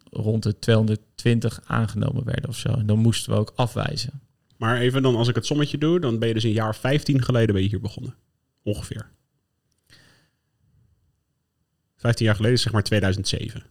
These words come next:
Speaker 2: Dus ergens
Speaker 1: Ja,
Speaker 2: rond die
Speaker 1: zoiets,
Speaker 2: tijd.
Speaker 1: ja, acht,
Speaker 2: Ja.
Speaker 1: tweeduizend.
Speaker 2: En dat zal misschien dertien of zeventien zijn, maar ergens rond die tijd.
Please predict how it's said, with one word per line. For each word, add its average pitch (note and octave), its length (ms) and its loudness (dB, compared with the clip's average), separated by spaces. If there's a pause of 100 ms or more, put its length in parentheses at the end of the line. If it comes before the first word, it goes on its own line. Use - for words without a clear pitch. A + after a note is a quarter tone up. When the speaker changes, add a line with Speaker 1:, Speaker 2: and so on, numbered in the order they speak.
(160)
Speaker 2:
Dus - 100 -20
ergens C#3+ 260 2
Speaker 1:
Ja, A#2+ 100 8
Speaker 2:
rond A#2 100 6
die - 100 4
Speaker 1:
zoiets, A2 240 6
Speaker 2:
tijd. E2+ 360 -2
Speaker 1:
ja, G#2 160 2
acht, A2+ 240 -4 (120)
Speaker 2:
Ja. G2+ 60 -6
Speaker 1:
tweeduizend. G#2+ 300 -2
Speaker 2:
En G2 60 -4
dat F#2+ 100 -2
zal A#2 120 4
misschien G#2+ 280 4
dertien G#2 400 2
of - 120 -6
zeventien G#2+ 420 2
zijn, F#2+ 140 -2
maar F#2+ 160 -2
ergens G2+ 360 -2
rond G2+ 220 -4
die F#2+ 100 -2
tijd. - 380 -8